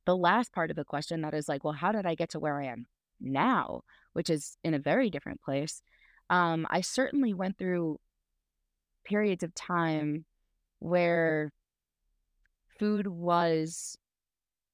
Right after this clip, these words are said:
I don't know, it doesn't even resonate so much to say food is an enemy. It didn't feel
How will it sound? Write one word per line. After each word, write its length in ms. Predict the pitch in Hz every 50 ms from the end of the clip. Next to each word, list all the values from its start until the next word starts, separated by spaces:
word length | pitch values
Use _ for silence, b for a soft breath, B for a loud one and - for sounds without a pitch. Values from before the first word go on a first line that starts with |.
| _ _
I 40 | _ -
don't 100 | 427 302
know, 180 | 220 170 156 156
it 100 | 165 -
doesn't 260 | - 359 - 494 480 440 392
even 200 | 339 262 214 180
resonate 440 | 165 165 170 - 170 156 143 -
so 100 | - 185
much 180 | 160 151 147 -
to 80 | - 170
say 160 | - 165 156 - -
food 200 | 165 156 156 156
is 120 | 156 151
an 100 | 156 - -
enemy. 560 | 135 143 139 143 135 135 131 98 143 165 165 - _ _ _ _ _ _ _ _ _ _ _ _ _ _
It 100 | - 233
didn't 300 | - 403 453 466 311 - - _
feel 440 | 214 208 202 202 190 185 180 170